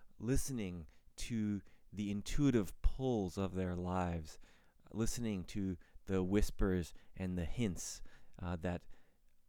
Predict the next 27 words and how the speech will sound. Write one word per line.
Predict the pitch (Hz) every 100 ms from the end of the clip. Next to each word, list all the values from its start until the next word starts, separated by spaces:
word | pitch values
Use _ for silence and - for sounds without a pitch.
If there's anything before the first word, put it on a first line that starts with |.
| -
appear | 90 - 131 127 98 92 - - - - -
kind | - 92
of |
mysteriously | 90 92 - 123 110 101 - 101 95
and, | 90 82 76 - - - - - - - - -
and | 85 82 82 - - -
provocatively | 98 87 92 98 107 87 90 90 82 - - - -
i-, | 90 82 -
in | 95 90 85 - - - - _ _ - - -
their | 90 87
life | 90 87 85 -
and | 87
in, | 87 87
in | 95 90 90 90 -
their | 90 87
engagement | 85 92 80 95 92 95 92 -
with | 85
the | 92
world. | 87 90 90 82 - - - - - _ _ _ - - - - - _ - - - - - - _ _ - - - - - - _ - -
Now, | 156
I | 160
want | 185 247
to |
be | 202 143
very | 139 139
clear | - 175 190 131
that | 107 104